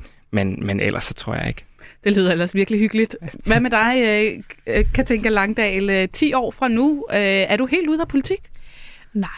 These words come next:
Speaker 3: jeg tror ikke, jeg er helt ude af politik, men jeg er i hvert fald heller ikke folkevalgt. Jeg tror, jeg skal være medlem af Radikale Venstre, og så skal jeg lave noget mega meningsfuldt der. Forhåbentlig suppleret at lave noget, noget andet frivilligt arbejde på en eller anden måde, der understøtter de sager, der er vigtige for en.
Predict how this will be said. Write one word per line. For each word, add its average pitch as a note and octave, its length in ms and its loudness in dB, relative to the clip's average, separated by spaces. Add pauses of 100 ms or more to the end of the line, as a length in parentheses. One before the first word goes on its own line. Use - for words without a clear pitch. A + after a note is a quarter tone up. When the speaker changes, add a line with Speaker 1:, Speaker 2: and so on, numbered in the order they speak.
(260)
Speaker 3:
jeg - 80 -10
tror A3+ 200 2
ikke, G#3 180 0
jeg G#3+ 60 2
er A3 40 2
helt A3+ 180 0
ude A3 80 2
af G#3 80 -2
politik, A3 400 -4
men G#3+ 120 2
jeg G3+ 60 4
er G3+ 40 4
i - 20 2
hvert G3+ 140 2
fald A3+ 100 0
heller A3+ 140 2
ikke G#3+ 120 -2
folkevalgt. G#3+ 480 -2
Jeg - 80 -10
tror, - 140 0
jeg G3+ 120 2
skal G#3 160 -4
være F#3+ 320 0
medlem A3 240 2
af A#3 40 2
Radikale G#3+ 340 0
Venstre, A#3+ 320 -4
og - 80 -4
så B3+ 80 0
skal A#3+ 160 -2
jeg G#3+ 60 4
lave G#3+ 120 2
noget A#3+ 140 2
mega A#3 240 2
meningsfuldt B3 560 0
der. B3 220 -2
Forhåbentlig A#3+ 480 0
suppleret A#3 320 -4
at G#3 80 0
lave G#3+ 140 0
noget, A3 300 0
noget G#3 180 -2
andet A#3 320 0
frivilligt D4 380 -6
arbejde A3 360 -2
på A#3+ 60 -8
en A#3+ 40 -2
eller G#3 100 -2
anden G3+ 80 -2
måde, G3+ 140 -2
der G#3+ 80 -4
understøtter G#3+ 440 -2
de G#3+ 120 -6
sager, G3+ 280 0
der A3 120 -6
er F#3+ 60 -2
vigtige A3 400 -4
for - 120 -10
en. A#3 200 -2